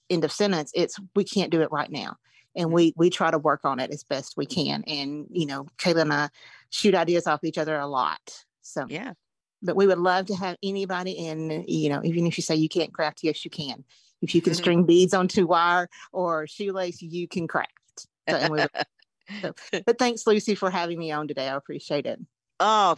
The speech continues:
Speaker 2: thank you, Courtney. And you guys do a great job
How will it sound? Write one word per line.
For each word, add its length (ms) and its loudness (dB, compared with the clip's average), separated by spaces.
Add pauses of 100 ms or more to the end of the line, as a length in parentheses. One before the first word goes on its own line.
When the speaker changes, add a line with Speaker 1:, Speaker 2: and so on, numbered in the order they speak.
Speaker 2:
thank 300 0
you, 160 -4
Courtney. 800 -2
And 240 -2
you 120 -10
guys 280 0
do 240 -6
a 40 -6 (200)
great 340 -2
job 500 -4